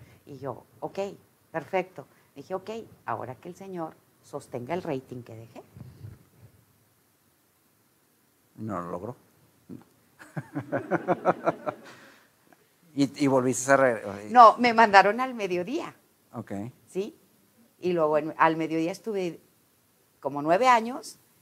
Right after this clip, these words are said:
Speaker 1: y también elevamos el rating, es-, incluso estuvimos por encima de María Julia. Y luego me mandan a, en la no-, a, al, al noticiero de la, de la noche a competir con el Arqui en un canal nuevo. Y dije, "Oh my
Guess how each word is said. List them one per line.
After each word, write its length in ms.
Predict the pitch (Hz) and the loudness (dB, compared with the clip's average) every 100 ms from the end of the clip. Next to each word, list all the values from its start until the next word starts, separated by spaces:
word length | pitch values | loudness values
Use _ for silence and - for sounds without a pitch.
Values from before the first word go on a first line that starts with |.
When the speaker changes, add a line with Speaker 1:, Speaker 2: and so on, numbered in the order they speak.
| _ _ _ _ _ _ _ - | _ _ _ _ _ _ _ -16
Speaker 1:
y 400 | 143 143 135 - | -8 -6 -8 -8
también 400 | - 143 156 202 | -2 0 2 2
elevamos 500 | 233 196 156 156 175 | 0 -2 -2 -4 -8
el 120 | 160 139 | -12 -6
rating, 360 | 151 147 196 180 | -6 -6 -8 -8
es-, 180 | 139 - | -8 -12
incluso 340 | 135 143 139 | -14 -12 -12
estuvimos 360 | 170 - 151 151 | -12 -10 -10 -10
por 160 | 160 160 | -10 -10
encima 360 | 139 139 143 | -10 -10 -10
de 100 | 151 | -10
María 240 | 147 135 135 | -10 -10 -12
Julia. 280 | - 196 208 - _ _ _ _ | -10 -10 -12 -16 _ _ _ _
Y 140 | 170 165 | -4 2
luego 280 | 156 156 | 2 4
me 160 | 214 202 | 0 0
mandan 420 | 170 160 185 208 | 0 2 0 -2
a, 120 | 180 | -4
en 100 | 151 | -4
la 140 | 147 143 | -4 -4
no-, 180 | 160 190 - | -4 -8 0
a, 140 | 143 | 2
al, 280 | - 139 120 | 2 -4 -4
al 160 | 135 139 | -8 -8
noticiero 500 | 135 147 147 151 170 | -10 -12 -10 -6 -6
de 100 | 180 | -6
la, 160 | 180 - | -6 -8
de 220 | 147 151 | -8 -6
la 140 | 156 | -4
noche 380 | 180 180 - 175 - _ _ _ _ | -4 -8 -10 -16 -20 _ _ _ _
a 80 | 151 | -8
competir 380 | 151 147 147 147 | -6 -8 -8 -8
con 160 | 175 175 | -6 -4
el 120 | 165 | 2
Arqui 380 | 175 196 - - _ _ _ _ _ - | 2 0 -12 -20 _ _ _ _ _ -4
en 140 | 165 | 0
un 80 | 160 | 0
canal 320 | 160 156 147 | -2 -4 -6
nuevo. 360 | 165 185 170 - _ _ _ _ _ _ _ _ _ _ | -4 -4 -4 -10 _ _ _ _ _ _ _ _ _ _
Y 100 | 135 | -18
dije, 340 | 139 - 135 | -18 -16 -14
"Oh 280 | 135 139 170 | -14 -12 -10
my 240 | 170 107 | -10 -14